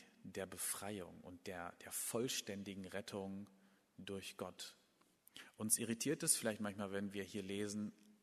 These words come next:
alle Ägypter wurden getötet und auch nicht ein einziger überlebte. Aber das macht Sinn in diesem Zusammenhang,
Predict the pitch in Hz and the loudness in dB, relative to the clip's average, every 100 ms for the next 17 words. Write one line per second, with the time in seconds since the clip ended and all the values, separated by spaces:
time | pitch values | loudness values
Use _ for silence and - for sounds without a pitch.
0 | - _ _ - 123 123 110 104 117 - | -20 _ _ -2 2 2 0 -2 -4 -2
1 | 104 90 98 101 98 - 107 113 120 104 | -4 -2 -2 -2 -4 -2 0 2 0 -2
2 | 95 95 101 - 104 101 104 - 107 98 | 0 0 0 -4 -4 -2 0 2 2 0
3 | 95 - 92 92 98 - - - _ _ | -2 -4 -6 -4 -6 -8 -10 -12 _ _
4 | _ _ _ _ 98 98 - 107 - - | _ _ _ _ -4 2 2 2 -4 2
5 | 123 160 127 95 95 98 95 - 95 101 | 2 2 0 -2 -4 -2 2 2 2 0
6 | 160 156 110 101 131 | 0 -2 -4 -4 -4